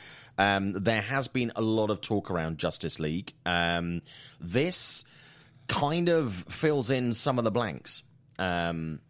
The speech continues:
on what's happened with that film. Um, I absolutely one hundred percent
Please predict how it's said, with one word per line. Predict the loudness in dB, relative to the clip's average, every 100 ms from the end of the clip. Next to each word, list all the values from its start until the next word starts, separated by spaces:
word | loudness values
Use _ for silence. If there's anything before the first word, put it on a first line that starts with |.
| -6
on | -4 -2
what's | -2 -2
happened | -4 -4 -6
with | -6
that | -6 -6
film. | -6 -6 -6 -12 -20 -20 -20 -8 0
Um, | 2 2 0 -2 -6 -8 _ _ _ _ _ _ -4
I | -2 0 2 2 0 -10 _
absolutely | -4 -2 0 0 2 2 0 0
one | 0 -2
hundred | -2 -2 -2 -4 -10 -16 -8
percent | -4 -2 -2 -4